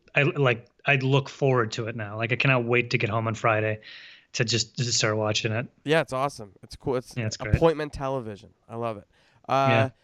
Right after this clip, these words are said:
Speaker 2: James, this is the quick burn that James Gunn produced, uh, Brightburn movie has been officially rated R, which is awesome
Speaker 1: Mm-hmm.
Speaker 2: for horror, violence, bloody images. Um,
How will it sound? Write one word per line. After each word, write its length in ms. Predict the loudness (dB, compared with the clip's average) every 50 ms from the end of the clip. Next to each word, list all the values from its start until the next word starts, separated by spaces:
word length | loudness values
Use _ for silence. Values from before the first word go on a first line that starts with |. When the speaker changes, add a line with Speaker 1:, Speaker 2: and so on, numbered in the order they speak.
| _ _ _ -4
Speaker 2:
James, 300 | 0 2 2 2 0 -2
this 120 | -6 -6
is 100 | -8 -10
the 100 | -10 -8
quick 200 | -4 -4 -4 -2 0
burn 280 | 0 0 2 0 -2
that 140 | -2 -4 -4 -2
James 300 | -2 -4 -4 -4 -6 -6
Gunn 260 | -4 -4 -4 -4 -6
produced, 520 | -8 -8 -6 -4 -4 -4 -6 -8 -12 -12 -8
uh, 280 | -4 -2 -2 -2 -2 -4
Brightburn 580 | -4 -2 -2 -2 -2 -2 -2 -2 -2 -2 -2 -2
movie 340 | -2 -2 -2 -2 -4 -4
has 180 | -4 -6 -8 -8
been 120 | -10 -10
officially 460 | -10 -10 _ -10 -10 -8 -8 -8 -8 -6
rated 320 | -6 -6 -6 -6 -6 -8
R, 460 | -6 -6 -4 -4 -4 -6 -8 -10 -16 _ _
which 180 | -18 -16 -16 -12
is 80 | -12 -12
awesome 360 | -10 -10 -12 -10 -6 -4 -2
Speaker 1:
Mm-hmm. 140 | -2 -2 -2 -4 -8 _ _ _ _ _
Speaker 2:
for 140 | -12 -12 -10
horror, 340 | -8 -6 -4 -4 -4 -4 -6
violence, 640 | -8 -8 -6 -6 -6 -6 -8 -8 -10 -12 -14 -16 -18 -18
bloody 400 | -12 -10 -8 -8 -6 -6 -8 -8
images. 720 | -8 -8 -10 -10 -8 -8 -8 -10 -12 -14 -16 -18 -20 -20 -20 _ _ _ _ _ _ _ _ -8
Um, 580 | -6 -4 -4 -4 -4 -4 -6 -6 -10 -12 -14